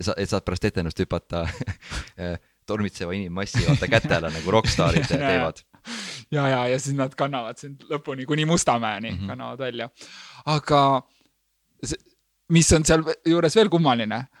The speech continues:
Speaker 2: on see, et tihtipeale, kui ma küsin tagasisidet või olen saanud tagasisidet või keegi teine on öelnud, et tal on tagasisideks antud midagi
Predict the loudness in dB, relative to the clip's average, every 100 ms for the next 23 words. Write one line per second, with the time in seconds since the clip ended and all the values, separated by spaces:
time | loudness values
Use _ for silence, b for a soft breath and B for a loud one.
0 | b 0 2 2 -2 _ _ -8 2 4
1 | 4 2 0 -2 -2 _ _ _ _ _
2 | _ _ 2 2 4 6 6 4 0 -4
3 | -2 -4 -6 -4 -4 0 4 4 2 -4
4 | -4 -4 -4 -2 -4 -6 _ -10 -2 -2
5 | 0 0 0 -2 -4 -2 -2 -4 -4 -4
6 | -4 2 4 4 0 0 -2 -2 -2 -2
7 | -4 -6 -2 0 2 0 2 0 -2 -8
8 | -8 -2 -2 -2 -6 -2 -4 -4